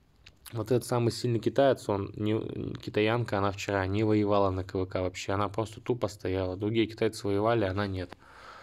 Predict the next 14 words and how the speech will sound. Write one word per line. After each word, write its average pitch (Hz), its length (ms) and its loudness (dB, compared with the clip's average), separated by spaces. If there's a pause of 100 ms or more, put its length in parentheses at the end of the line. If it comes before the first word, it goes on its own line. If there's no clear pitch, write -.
(240)
Без 113 220 -2
пяти 113 340 0
три 120 240 2
по 113 180 0
ночи 113 380 0
она 101 380 2
села 110 300 2
в - 80 -6
трон, 127 280 2
вышибла 113 400 -2
меня. 98 360 -2 (1160)
И 123 140 -2
всё. 101 320 -2 (2250)
Мы 135 280 2